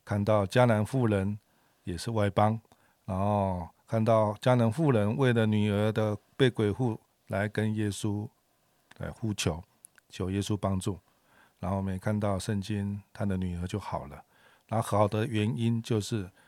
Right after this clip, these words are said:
妇-，迦南的妇人对耶稣的信心跟耶稣的认识，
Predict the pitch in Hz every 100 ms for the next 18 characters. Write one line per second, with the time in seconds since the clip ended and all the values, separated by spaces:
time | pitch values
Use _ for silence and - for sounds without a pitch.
0 | _ _ - 175 156 127 _ _ 123 127
1 | 113 104 98 175 143 104 92 95 - _
2 | 123 104 - _ 117 113 117 - 110 104
3 | 98 87 113 101 98 98 101 _ _ 104
4 | 101 98 110 104 98 104 95 90 95 90
5 | - 95